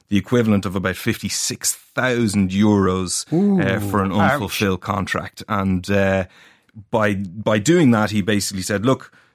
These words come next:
Speaker 1: this thumbs up emoji was in response to that, uh,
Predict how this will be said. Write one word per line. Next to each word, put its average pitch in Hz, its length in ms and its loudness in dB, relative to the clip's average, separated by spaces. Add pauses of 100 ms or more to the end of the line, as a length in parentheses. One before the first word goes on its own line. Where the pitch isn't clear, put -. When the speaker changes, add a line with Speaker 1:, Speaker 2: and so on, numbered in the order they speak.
(100)
Speaker 1:
this 110 220 0
thumbs 110 320 0
up 120 120 0
emoji 120 720 2 (300)
was 101 220 0
in 127 160 4
response 117 500 -2
to 107 140 -8
that, 98 320 -2 (640)
uh, 95 200 -4